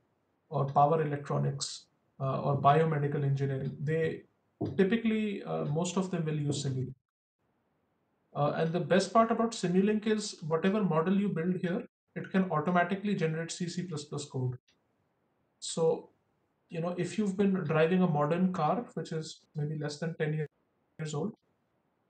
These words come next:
uh, most likely the code that is sitting on its, uh, E C U, the electrical control unit, that was generated from Simulink. Or if you're using a camera in one of your cell phones, you know, the, these new cell phones, especially the Apple ones,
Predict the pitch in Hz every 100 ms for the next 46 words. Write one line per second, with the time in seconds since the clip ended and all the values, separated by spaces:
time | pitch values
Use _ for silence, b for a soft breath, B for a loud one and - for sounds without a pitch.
0 | _ 147 143 143 - _ _ 151 180 -
1 | 190 175 208 208 196 - 185 220 - 180
2 | 190 - 180 190 165 165 165 - - 139
3 | 139 139 139 - _ 170 170 196 147 127
4 | - 139 139 - 160 156 147 139 160 151
5 | 165 233 - _ _ 147 151 170 151 147
6 | 143 143 143 139 131 131 131 131 - _
7 | _ _ _ _ _ _ _ _ _ -
8 | 147 175 - 202 185 180 190 190 - 160
9 | 156 185 185 175 160 165 - 175 160 147
10 | 156 143 143 143 202 202 - 143 - _
11 | _ 151 143 156 165 156 135 - 139 139
12 | 135 151 160 147 147 135 123 - 156 156
13 | 220 -